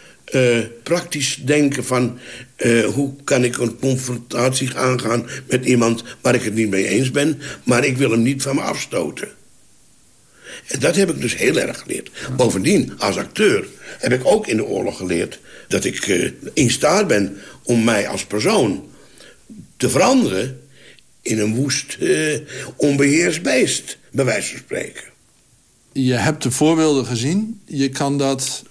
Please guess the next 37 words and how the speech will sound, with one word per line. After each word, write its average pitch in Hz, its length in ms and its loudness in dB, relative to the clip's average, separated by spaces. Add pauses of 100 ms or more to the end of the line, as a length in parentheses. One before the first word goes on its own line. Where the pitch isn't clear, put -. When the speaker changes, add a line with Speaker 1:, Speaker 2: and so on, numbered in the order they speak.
Speaker 2:
eh, 127 120 -6 (120)
je 131 180 0
kan 151 160 0
dat 135 140 2
ergens 143 320 0
in 156 100 0
jezelf 135 260 2
Speaker 1:
Ja. - 120 0
Speaker 2:
opzoeken? 185 500 -2
Speaker 1:
Ja, 202 160 2
absoluut. 202 520 -2 (140)
Speaker 2:
Zonder 160 180 0
Speaker 1:
Absoluut. 180 180 2
Speaker 2:
dat 180 160 4
het 175 160 -2
je 160 140 0
persoonlijkheid 156 520 2
Speaker 1:
Ja, 127 60 2
Speaker 2:
heeft 117 120 -2
Speaker 1:
ja, 127 60 0
Speaker 2:
overgenomen? 104 340 -2
Speaker 1:
absoluut, 98 260 -6
ja. 92 140 -4
Ik 131 180 -4
heb, 156 220 0
eh, 131 240 2 (280)
Speaker 2:
Want 135 140 -2
je 143 60 -2
had 139 80 -2
net 180 160 0
zo 156 100 -2
goed 131 200 0
op 120 120 -2
je 120 80 -2
vader 170 260 2
kunnen, 131 320 -2
eh, 143 80 -4